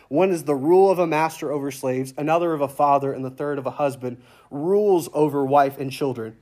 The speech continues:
For the male is by nature fitter for command than the female, just as the elder and full grown is superior to the younger and more mature.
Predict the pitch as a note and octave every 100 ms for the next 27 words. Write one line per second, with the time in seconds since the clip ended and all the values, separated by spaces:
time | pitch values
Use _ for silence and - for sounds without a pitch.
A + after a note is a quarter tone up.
0 | _ _ _ E3 E3+ D#3+ F#3 G3+ F3 C#3+
1 | C3+ E3+ D3+ E3+ E3+ C#3+ C#3 - G#3+ C3+
2 | B2+ C#3+ C3 D#3 C#3+ B2+ C#3 D3+ D3+ C#3
3 | B2 A#2 B2+ _ _ _ _ D#3+ F3+ F3
4 | D3+ D#3 E3 F#3 D#3+ D3 C#3+ D#3 C3+ C#3+
5 | C#3+ D3+ D3+ F3 E3 A3+ G#3 C#3 C3+ C3
6 | C#3+ D#3 C3+ B2 B2+ C3+ C3 C3 _ -
7 | C3 B2 C3+ C3+ F3 A2+